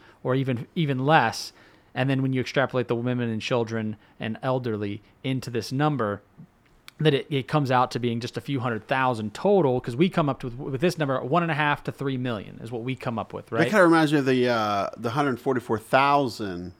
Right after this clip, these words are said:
Speaker 2: in the book of Revelation. In
Speaker 1: Really?
Speaker 2: the Greek, they're saying that the connotation could, in the Greek, could actually mean more.
Speaker 1: Right, like an infinite number. Well, and,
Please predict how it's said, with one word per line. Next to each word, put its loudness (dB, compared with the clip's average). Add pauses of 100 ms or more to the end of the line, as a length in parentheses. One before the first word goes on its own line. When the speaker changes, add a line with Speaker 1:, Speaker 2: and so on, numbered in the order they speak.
(160)
Speaker 2:
in -2
the -6
book -10
of -10
Revelation. -4
In -4
Speaker 1:
Really? 2
Speaker 2:
the -6
Greek, -2 (420)
they're 0
saying -2
that -6
the -10
connotation -2
could, -6
in 0
the 2
Greek, -2
could -6
actually -4
mean -6 (300)
more. 0 (200)
Speaker 1:
Right, 2
like -2
an -2
infinite -4
number. 2
Well, 8 (160)
and, 0